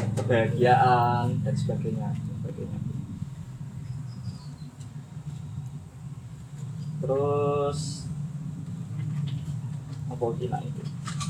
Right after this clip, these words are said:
Yo ben seru wae, yo ben tambah seru ya. Mungkin kita akan menambahkan, kita mungkin nanti akan menambahkan,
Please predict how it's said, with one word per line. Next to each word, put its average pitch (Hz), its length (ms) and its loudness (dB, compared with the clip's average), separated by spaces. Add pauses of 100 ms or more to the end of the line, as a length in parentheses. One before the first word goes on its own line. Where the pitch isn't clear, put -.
(720)
Yo 139 200 6
ben 151 200 8
seru 160 240 4
wae, 139 320 10
yo - 120 4
ben 120 160 2
tambah 117 240 4
seru 120 280 0
ya. - 160 0 (480)
Mungkin 156 240 0
kita 156 200 8
akan 156 200 2
menambahkan, 123 640 4
kita 185 240 8
mungkin 185 240 6
nanti 175 240 6
akan 147 320 6
menambahkan, 135 520 6